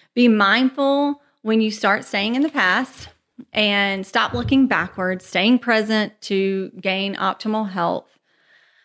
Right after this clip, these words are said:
Leave the past where it should be, and that is in the past. You don't want to spend so much time focusing on what was that you're missing the opportunity to create this beautiful,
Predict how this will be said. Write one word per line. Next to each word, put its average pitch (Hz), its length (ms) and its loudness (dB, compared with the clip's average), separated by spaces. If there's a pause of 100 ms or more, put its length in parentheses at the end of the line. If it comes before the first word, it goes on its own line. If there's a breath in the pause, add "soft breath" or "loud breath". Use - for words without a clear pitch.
(120 soft breath)
Leave 214 320 2
the 269 80 -2
past 277 460 0
where 294 140 2
it 269 80 -2
should 311 240 -2
be, 240 440 4
and 196 220 0
that 190 160 0
is 220 140 -2
in 254 80 4
the 269 80 4
past. 202 640 -2
You 202 80 0
don't 220 180 2
want 220 140 0
to 208 40 -2
spend 214 300 -2
so 240 180 2
much 254 220 2
time 233 160 2
focusing 247 720 0
on 196 340 -2
what 185 200 0
was 262 480 4
that 220 200 0
you're 226 120 0
missing 214 380 -4
the 196 100 2
opportunity 190 720 -2
to 180 80 -2
create 196 340 0
this 180 160 -10
beautiful, 185 800 2